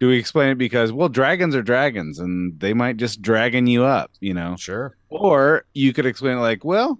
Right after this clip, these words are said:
Speaker 1: you, maybe you shouldn't be trying. You're not Targaryen. Maybe you shouldn't try to ride a dragon. And as long as sort of those narratives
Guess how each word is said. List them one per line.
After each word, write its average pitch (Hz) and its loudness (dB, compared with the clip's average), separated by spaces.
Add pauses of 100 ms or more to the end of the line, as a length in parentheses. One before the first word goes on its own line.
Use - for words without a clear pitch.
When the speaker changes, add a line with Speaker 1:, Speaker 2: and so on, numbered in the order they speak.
Speaker 1:
you, 139 -4
maybe 170 -2
you 196 -4
shouldn't 180 -6
be 190 -4
trying. 196 -4
You're 123 -4
not 151 0
Targaryen. 156 -2
Maybe 110 -2
you 120 -2
shouldn't 123 -4
try 131 0
to 135 -2
ride 98 2
a 90 -4
dragon. 82 -4 (460)
And 127 0
as 127 0
long 190 2
as 208 0
sort 185 2
of 127 -2
those 131 2
narratives 120 -2